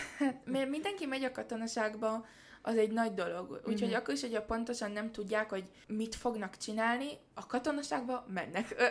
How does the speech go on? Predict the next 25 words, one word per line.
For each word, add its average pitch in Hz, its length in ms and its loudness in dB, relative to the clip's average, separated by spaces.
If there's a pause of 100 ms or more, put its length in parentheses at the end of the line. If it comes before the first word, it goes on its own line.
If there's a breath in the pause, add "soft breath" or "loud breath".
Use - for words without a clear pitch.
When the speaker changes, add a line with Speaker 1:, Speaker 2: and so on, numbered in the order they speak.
(120)
Speaker 1:
az 269 220 2
tudják, 214 440 6
meddig 196 720 2
vannak 196 340 0
vakációban 247 720 2
most, 240 400 0
egy-két 220 640 6
hónapot, 233 540 2
és 247 120 -4
utána 294 320 0
ennyi, 302 340 0
elmennek. 196 500 2
Speaker 2:
Bevonulnak. 165 560 -6 (120)
Speaker 1:
Be-, 185 100 -6
Speaker 2:
Mhm. 202 120 -4 (140)
És 196 120 -10
mennyi 240 240 0
Speaker 1:
pontosan. 180 200 -4
Speaker 2:
időre 175 120 -2
vonulnak 175 500 -8
be? 185 220 -10 (200 loud breath)
Speaker 1:
A 220 100 0
lányok 220 840 0 (420)
két 214 340 -2
évre, 269 580 -4